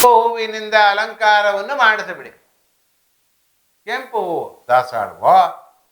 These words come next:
ಅಥವಾ ಕನಕಾಂಬರವೋ ಅಥವಾ ಮನೆಯಲ್ಲಿ ಬೆಳೆದ, ಹಿತ್ತಲಿನಲ್ಲಿ ಬೆಳೆದಂಥ ಕೆಂಪು ಹೂವನ್ನು ಅಮ್ಮನವರ ದೇವಸ್ಥಾನಕ್ಕೆ ಕೊಡುವುದರಿಂದ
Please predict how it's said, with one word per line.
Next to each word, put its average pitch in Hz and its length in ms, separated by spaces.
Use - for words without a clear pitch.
ಅಥವಾ 135 260
ಕನಕಾಂಬರವೋ 131 920
ಅಥವಾ 175 280
ಮನೆಯಲ್ಲಿ 180 460
ಬೆಳೆದ, 170 280
ಹಿತ್ತಲಿನಲ್ಲಿ 180 500
ಬೆಳೆದಂಥ 165 380
ಕೆಂಪು 165 340
ಹೂವನ್ನು 175 280
ಅಮ್ಮನವರ 165 540
ದೇವಸ್ಥಾನಕ್ಕೆ 170 680
ಕೊಡುವುದರಿಂದ 160 600